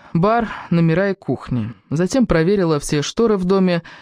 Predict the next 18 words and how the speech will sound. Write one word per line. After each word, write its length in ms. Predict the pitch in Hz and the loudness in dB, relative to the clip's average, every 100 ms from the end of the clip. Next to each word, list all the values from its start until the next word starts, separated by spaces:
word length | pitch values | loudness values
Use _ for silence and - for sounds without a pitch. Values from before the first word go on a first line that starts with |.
| - - | -20 -14
правильно 380 | - 185 170 160 | -2 0 2 0
ли 100 | 151 | 0
они 160 | 147 151 | 0 0
висят, 540 | 156 156 214 202 - - | 0 0 0 -2 -4 -2
ровно 280 | 165 147 | 0 2
ли 120 | 147 139 | 0 -2
падают 360 | 151 143 139 | -2 -2 -4
складки, 520 | - - 208 202 - | -6 -2 -2 -2 -2
не 140 | 151 143 | 0 0
смята 440 | - 165 156 151 | 0 -2 -2 -2
ли 100 | 139 | -6
ткань. 460 | - - 208 208 214 _ _ _ _ _ _ - - - - | -6 -4 -2 0 -2 _ _ _ _ _ _ -20 -20 -20 -4
Потом 260 | 208 320 | 0 2
настала 340 | 262 - 269 240 | 0 2 0 2
очередь 400 | 233 - 208 - | 0 0 -2 0
лампочек 480 | 202 202 202 - 196 | 0 0 -2 -2 0
и 20 | |
выключателей. 920 | 185 - 196 - 151 135 - 139 127 | 0 -2 -4 0 -2 -2 -4 -2 -4